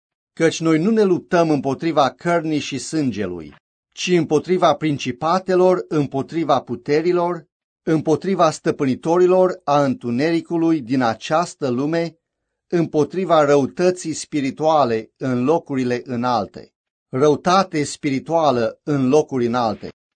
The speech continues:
Și mi-ar place să trag din aceea un context mic de zece sau cincisprezece minute, sau text, adică, eu vreau să-l numesc competiția. O competiție este o încercare a tăriei.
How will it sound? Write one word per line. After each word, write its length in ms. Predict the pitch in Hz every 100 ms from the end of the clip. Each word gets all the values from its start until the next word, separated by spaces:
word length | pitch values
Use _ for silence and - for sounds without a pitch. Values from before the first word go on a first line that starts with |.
| _ _
Și 200 | - 170
mi-ar 240 | 165 147
place 360 | 147 208 220 185
să 140 | 175
trag 360 | 151 170 180 143
din 140 | 143
aceea 520 | 139 127 - 180 147 -
un 200 | 139 143
context 600 | 143 135 123 180 180 -
mic 320 | 123 160 151
de 160 | 113 123
zece 360 | 98 160 175
sau 200 | 139 131
cincisprezece 720 | 120 - 190 - 143 127 127 123
minute, 540 | 113 113 147 156 165 _
sau 260 | _ - 117
text, 420 | - 156 165 - -
adică, 600 | 110 104 101 120 135 - _ _ _ _ _ _
eu 240 | - 147 147
vreau 260 | 113 180
să-l 220 | 202 175 147
numesc 560 | 135 147 156 - _ _ _ _
competiția. 960 | - 156 135 135 170 156 - 98 71 _ _ _ -
O 160 | 165
competiție 1120 | 160 175 151 151 143 226 214 - 151 135 135 -
este 500 | 156 165 156 170 156
o 100 | 180
încercare 920 | 170 160 139 156 123 - 190 160 135 131
a 160 | 135 135
tăriei. 680 | 143 139 170 120 78 76